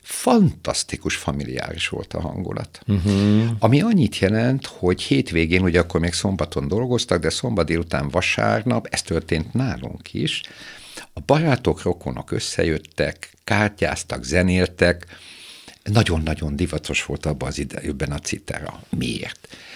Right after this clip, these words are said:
Speaker 1: Mert Vekerlének a rekrutációs bázisa egyértelműen vidék volt. Tehát vidékről jöttek fel azok a parasztemberek,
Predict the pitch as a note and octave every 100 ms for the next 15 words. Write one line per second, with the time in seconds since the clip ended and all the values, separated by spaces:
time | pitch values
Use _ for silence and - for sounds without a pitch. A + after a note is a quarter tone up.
0 | - - E2 D#2 - _ - A#2+ E3+ -
1 | G2+ D2+ D#2 D2+ D2+ G2+ A2+ E2 F#2 G2+
2 | A2+ D#2+ D2+ E2+ D2+ D2 F#2+ F#2 E2+ D#2
3 | - G2+ G#2+ - - F#2+ F2 D#2+ D2 -
4 | - D2 C#2+ C#2 C#2 - - - - B1
5 | G#1 - - - - - - - - -
6 | E2 G2 A#2 F3 C#3+ - - F#2 F#2+ -
7 | - D#2 - - F#2+ G#2+ - G2+ F2 E2
8 | E2 E2 F#2+ - - - _ - - -
9 | - - - D#2 G2 F3 -